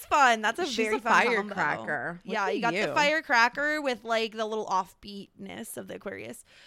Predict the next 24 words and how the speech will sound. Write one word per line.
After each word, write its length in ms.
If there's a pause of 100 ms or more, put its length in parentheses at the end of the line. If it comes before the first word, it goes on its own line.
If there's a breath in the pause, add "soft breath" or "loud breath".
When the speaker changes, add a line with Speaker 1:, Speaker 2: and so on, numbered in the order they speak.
(200 loud breath)
Speaker 1:
Uh, 240
she, 200
she 140
hopes 280
we 80
avoid, 420
uh, 180 (100)
enjoyed 400
our 100
well-earned 500
break. 420 (300 soft breath)
Thank 200
Speaker 2:
Thank 180
Speaker 1:
you 60
so 120
Speaker 2:
you. 60
Speaker 1:
much, 240
Andrea. 520
That's, 460 (160)
what 140
a 40
great 200
email. 400 (400 loud breath)
Um, 840